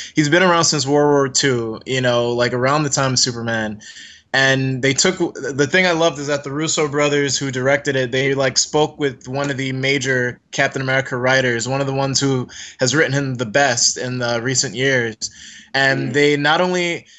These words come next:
Speaker 1: stuck true to the story, even though they did a completely different, like, take on the plot. They still stuck true to the spirit of the story and gave us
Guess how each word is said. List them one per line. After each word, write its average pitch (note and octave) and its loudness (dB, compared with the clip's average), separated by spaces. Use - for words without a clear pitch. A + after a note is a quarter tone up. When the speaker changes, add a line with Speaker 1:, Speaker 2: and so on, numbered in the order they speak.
Speaker 1:
stuck F#3+ 0
true A3+ -4
to G3+ 0
the F3 -2
story, F3 2
even E3 0
though F3+ 2
they E3 2
did D#3 0
a E3 -4
completely F3 -4
different, D#3 -2
like, C3+ -4
take E3 0
on D3 -4
the C3+ -4
plot. D#3 2
They C3+ 0
still F3+ 0
stuck F3+ 0
true F3+ -2
to E3 -2
the D3 -2
spirit D#3 2
of C#3 -6
the C#3 -6
story C#3 0
and D3 2
gave C#3+ 2
us C3+ 2